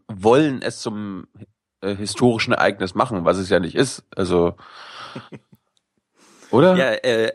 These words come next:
Speaker 2: es ist deswegen nicht historisch, weil erstmal nichts daraus folgt.
Speaker 1: Ja.
Speaker 2: Die Sanktionen oder das Embargo ist noch in Kraft. Äh, nichts hat sich verändert. Das Kapitol möchte immer noch intervenieren. Also es ist im Grunde,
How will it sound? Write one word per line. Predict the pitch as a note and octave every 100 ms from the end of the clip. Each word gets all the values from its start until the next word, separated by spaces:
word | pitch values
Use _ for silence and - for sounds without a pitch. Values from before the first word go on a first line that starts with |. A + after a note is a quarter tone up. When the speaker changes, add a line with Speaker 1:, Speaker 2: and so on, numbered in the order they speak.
| -
Speaker 2:
es | G#2 -
ist | A#2+ -
deswegen | A#2 - B2
nicht | A#2+ A#2+
historisch, | A#2 A#2+ A#2+ A#2
weil | G#2+ G#2
erstmal | G#2 - G#2+
nichts | A#2+ F3 -
daraus | - B2+ -
folgt. | - G#2+ - -
Speaker 1:
Ja. | D3 - - _ -
Speaker 2:
Die | A2
Sanktionen | G2 G2+ A2+ C3+ C#3+ C#3
oder | - G2+ G2+
das | -
Embargo | - G2+ A2 C3+ A#2
ist | A#2
noch | A2+ A2
in | G#2+
Kraft. | - A2 G#2+ - _ _ _ _ _ _ _
Äh, | - G#2
nichts | C3 -
hat | A2+ -
sich | G#2
verändert. | - E2 B2 B2+ A2+ A#2 - B2+ - _ _
Das | -
Kapitol | - G#2 G#2 - B2 A#2+
möchte | G#2+ -
immer | - D#3+
noch | B2+ -
intervenieren. | A2+ - G#2+ G2+ G2+ G#2+ C3+ C3+ C#3+ C#3 _ _ _ _ _ _ _ _ _ _ _ -
Also | G#2+ G2+
es |
ist | G#2 -
im | G2+
Grunde, | F#2+ F#2+ F#2+ F#2